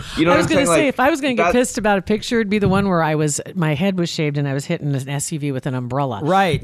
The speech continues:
Speaker 2: That
Speaker 1: Well,
Speaker 2: would
Speaker 1: that's
Speaker 2: be
Speaker 1: a,
Speaker 2: the
Speaker 1: that's
Speaker 2: one
Speaker 1: the
Speaker 2: I'd
Speaker 1: thing,
Speaker 2: be
Speaker 1: like,
Speaker 2: pissed
Speaker 3: Start
Speaker 2: about.
Speaker 3: there.
Speaker 2: Yeah.
Speaker 1: She has, she has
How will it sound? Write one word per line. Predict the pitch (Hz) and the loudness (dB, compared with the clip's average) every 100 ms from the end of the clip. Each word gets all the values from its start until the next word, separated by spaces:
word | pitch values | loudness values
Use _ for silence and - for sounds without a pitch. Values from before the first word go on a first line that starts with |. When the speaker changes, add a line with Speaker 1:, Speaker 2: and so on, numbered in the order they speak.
| 165 | 0
Speaker 2:
That | 202 | 2
Speaker 1:
Well, | 226 | 4
Speaker 2:
would | 233 | 4
Speaker 1:
that's | |
Speaker 2:
be | 208 | 2
Speaker 1:
a, | 180 | 2
Speaker 2:
the | |
Speaker 1:
that's | 180 | 2
Speaker 2:
one | 175 | 2
Speaker 1:
the | |
Speaker 2:
I'd | 170 | 4
Speaker 1:
thing, | 156 | 4
Speaker 2:
be | |
Speaker 1:
like, | 160 131 | 4 4
Speaker 2:
pissed | 214 165 | 2 0
Speaker 3:
Start | 143 | -2
Speaker 2:
about. | 143 | -2
Speaker 3:
there. | 123 107 98 - | -4 -8 -12 -8
Speaker 2:
Yeah. | 165 151 - | -4 -4 -6
Speaker 1:
She | - - 208 | -10 -10 -4
has, | 226 202 165 | 0 0 -2
she | 151 - 196 | -8 -4 2
has | 196 | 2